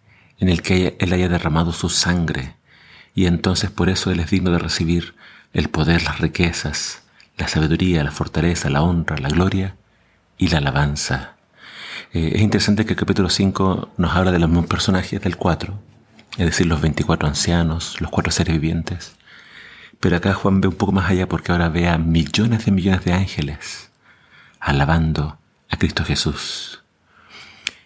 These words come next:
Cristo es digno de toda honra y toda gloria. Y así presenta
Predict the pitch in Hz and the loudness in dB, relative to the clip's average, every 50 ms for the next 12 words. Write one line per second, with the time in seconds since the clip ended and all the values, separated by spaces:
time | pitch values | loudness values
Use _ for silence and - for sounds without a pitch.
0 | _ _ - 117 101 - - - - 95 85 85 85 - - 101 87 87 87 87 | _ _ -2 -2 -2 -2 -6 -6 -2 0 2 2 2 2 0 0 0 2 0 0
1 | 78 80 78 - 85 80 78 80 82 85 85 82 76 73 71 - 82 78 78 73 | 0 0 0 2 2 2 4 4 4 4 2 2 2 0 0 0 0 0 0 0
2 | 73 71 76 76 73 76 76 71 69 - - _ _ _ _ _ _ _ - - | 0 0 0 0 -2 -4 -6 -6 -8 -10 -14 _ _ _ _ _ _ _ -20 -20
3 | - - - - - _ - 85 80 - - 107 98 - 90 87 - - 90 87 | -20 -20 -20 -20 -16 _ -2 0 0 2 2 0 2 0 0 -2 0 0 0 0
4 | 85 82 - 90 85 85 90 87 - - | 0 0 0 0 0 0 -2 -4 -8 -14